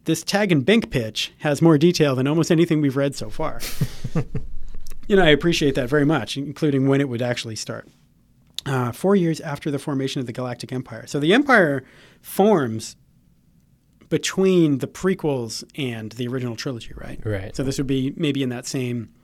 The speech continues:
Speaker 1: Rogue One era. I like it. Uh, I think those guys were supposed to be in one of the movies as a cameo. I think they were in, I think they were in Solo, actually.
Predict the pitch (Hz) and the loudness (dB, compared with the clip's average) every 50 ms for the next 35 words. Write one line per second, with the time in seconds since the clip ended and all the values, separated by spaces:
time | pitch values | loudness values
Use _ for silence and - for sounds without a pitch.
0 | - - 143 139 135 123 120 123 117 113 113 117 117 110 104 107 101 101 - _ | -16 -8 -4 -2 0 0 0 -2 -4 -6 -6 -8 -10 -12 -12 -14 -16 -16 -20 _
1 | _ _ _ _ _ _ _ _ _ _ _ _ _ _ _ - - - - - | _ _ _ _ _ _ _ _ _ _ _ _ _ _ _ -20 -20 -20 -20 -20
2 | - - - - - - - - _ - - 196 196 196 196 196 233 214 202 208 | -20 -20 -20 -20 -20 -20 -20 -20 _ 2 4 8 8 8 8 8 8 6 4 2
3 | - - - 156 151 151 - - 160 147 - 233 262 254 - 226 208 202 202 - | -2 -6 -4 -2 -2 -2 -2 -2 -2 2 4 4 4 4 4 4 4 4 4 2
4 | 202 185 175 175 175 175 175 175 170 165 156 143 139 143 151 151 147 147 147 143 | 2 4 4 4 4 4 4 2 2 0 -4 -4 0 2 2 2 2 2 2 2
5 | 143 143 143 143 139 139 135 131 131 127 - - 139 - - - 262 285 - - | 2 2 2 2 2 0 0 -2 -2 -4 -6 -8 -8 -4 0 0 0 2 2 0
6 | 147 113 131 160 170 139 123 - - 131 139 127 113 110 123 127 120 107 107 104 | 0 2 2 2 2 2 0 -2 -2 -2 -2 -2 -2 -2 -4 -4 -4 -6 -8 -8
7 | 101 113 127 113 107 - - - - - - - - - 123 113 113 - - 139 | -6 -6 -6 -6 -8 -10 -12 -12 -14 -14 -14 -10 -8 -8 -6 -6 -6 -6 -4 -4
8 | 135 120 104 107 104 104 104 113 - 170 165 - 160 151 151 - 165 147 139 135 | -4 -4 -4 -6 -8 -10 -6 -2 -2 0 0 0 0 0 0 0 -2 -2 0 0
9 | 139 135 127 123 - 151 - 208 202 240 233 208 170 - - - 175 185 180 123 | 0 -2 -2 -4 -6 -6 -6 -4 -2 -2 0 0 0 0 0 0 0 0 0 -2
10 | 120 120 117 117 - - - - - - - | -6 -8 -10 -12 -12 -12 -14 -14 -14 -16 -18